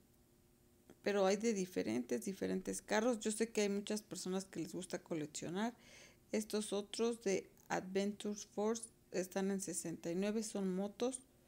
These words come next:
Mo-, ah, es una Monster Truck. Pero yo creo que esos a los niños sí les gustan bastante.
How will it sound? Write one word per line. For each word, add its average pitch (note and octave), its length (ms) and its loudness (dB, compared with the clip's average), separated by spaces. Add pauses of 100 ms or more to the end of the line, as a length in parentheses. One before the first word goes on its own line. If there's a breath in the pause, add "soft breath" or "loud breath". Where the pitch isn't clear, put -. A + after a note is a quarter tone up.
(1120 soft breath)
Mo-, F#3+ 240 0
ah, G#3 140 6
es G#3+ 160 0
una A3 160 2
Monster G3+ 600 -2
Truck. - 280 0 (2000)
Pero F#3+ 200 6
yo G3 160 4
creo G#3 180 0
que A3 80 -4
esos G#3+ 300 -2
a F3 60 0
los E3+ 180 -4
niños G3 240 -2
sí F#3 100 -6
les F3+ 180 -4
gustan F3 360 -6
bastante. G#3 580 -4